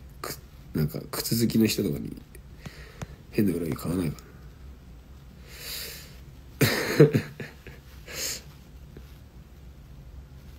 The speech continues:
武田、うん、でかいからな、武田。龍神、強好き出てる。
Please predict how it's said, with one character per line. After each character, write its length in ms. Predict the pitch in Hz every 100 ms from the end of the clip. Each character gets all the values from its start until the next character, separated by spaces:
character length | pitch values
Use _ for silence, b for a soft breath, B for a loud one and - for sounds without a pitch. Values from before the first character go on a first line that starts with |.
| - - - - - - - - - - -
武 60 | -
田、 60 | 85
う 20 |
ん、 240 | 78 87
で 140 | 78 95
か 160 | -
い 80 | 117
か 100 | 76
ら 60 | 71
な、 80 | 62
武 80 |
田。 100 | - 76 - 50 - B B B B B B - - - - - - - - - - - - - - - - - - - - - - - - - - - - - - - - -
龍 200 | 98 110
神、 240 | 104 82 69
強 180 | - 92
好 100 | 95
き 220 | 90 -
出 120 | 87
て 120 | 78
る。 80 | -